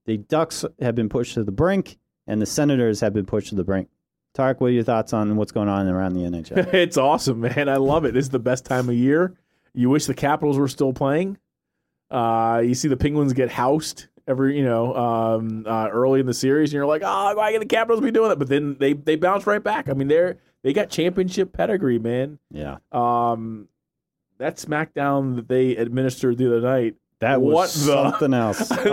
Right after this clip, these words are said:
Speaker 1: Oh, my
Speaker 2: was
Speaker 1: gosh.
Speaker 2: unbelievable, man.
Speaker 1: Yeah.
Speaker 2: Um,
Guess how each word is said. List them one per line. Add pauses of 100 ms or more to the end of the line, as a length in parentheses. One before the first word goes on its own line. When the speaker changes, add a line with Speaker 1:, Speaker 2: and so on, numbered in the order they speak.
Speaker 1:
Oh,
my
Speaker 2:
was
Speaker 1:
gosh.
Speaker 2:
unbelievable,
man.
Speaker 1:
Yeah.
Speaker 2:
Um,